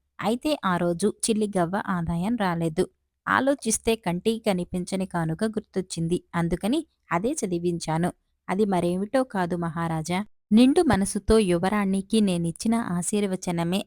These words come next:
ఆ కంటికి కనిపించని కానుక," అని చెప్పాడు శివయ్య. అది విన్న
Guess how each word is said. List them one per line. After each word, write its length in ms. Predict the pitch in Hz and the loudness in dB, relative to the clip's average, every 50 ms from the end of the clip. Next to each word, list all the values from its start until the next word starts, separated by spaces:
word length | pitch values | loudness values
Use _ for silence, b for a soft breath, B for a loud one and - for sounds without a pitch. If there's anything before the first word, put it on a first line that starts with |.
| - 196 | 0 0
ఆ 80 | 185 | 0
కంటికి 500 | 185 - 180 170 170 - - 196 - 226 | 0 0 -2 -4 -4 -4 -4 -4 -4 -4
కనిపించని 680 | 214 - 185 170 170 - - 165 160 - - 202 240 262 | -4 -2 -2 -2 -2 -4 -4 -4 -4 -4 -2 -2 -2 -2
కానుక," 420 | - - 175 170 175 180 - - | -2 -2 -2 -2 -2 0 0 0
అని 300 | 190 - _ - 180 175 | 0 0 _ -2 -2 -2
చెప్పాడు 500 | 165 - - 165 _ - 160 165 190 262 | -2 -4 -6 -8 _ -4 -2 -2 0 -2
శివయ్య. 480 | 269 - 196 165 170 165 160 160 160 - _ _ _ _ _ _ _ - - | -2 -2 -2 -2 -2 -2 -2 -2 -2 -2 _ _ _ _ _ _ _ -2 0
అది 180 | 190 196 208 | 2 2 2
విన్న 320 | 185 196 196 208 240 269 | 2 0 0 0 0 0